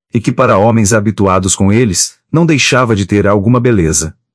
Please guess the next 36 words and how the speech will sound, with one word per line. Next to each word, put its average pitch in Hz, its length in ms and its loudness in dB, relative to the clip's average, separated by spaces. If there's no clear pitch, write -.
Um 147 180 2
desses 151 400 0
homens, 110 400 2
gordo 98 320 0
e 95 40 0
baixo, 101 460 -2
deitado 107 540 -2
em 107 80 2
uma 110 180 2
rede 107 380 0
no 101 140 2
meio 107 280 2
do 95 140 -2
alpendre, 113 540 -2
com 117 140 -2
as 107 100 -2
pernas 131 300 0
cruzadas 117 680 -2
e 92 140 -6
os 101 120 -2
braços 113 420 -2
sobre 104 300 -2
o 104 60 0
ito, 117 340 -2
soltava 151 400 -2
uma 156 100 0
samação 151 360 0
no 127 200 2
novo 113 220 2
estraro 113 400 0
a 104 80 0
cada 110 320 0
água 104 160 0
produzido 107 640 0
pela 101 200 0
tempestade. 87 760 -4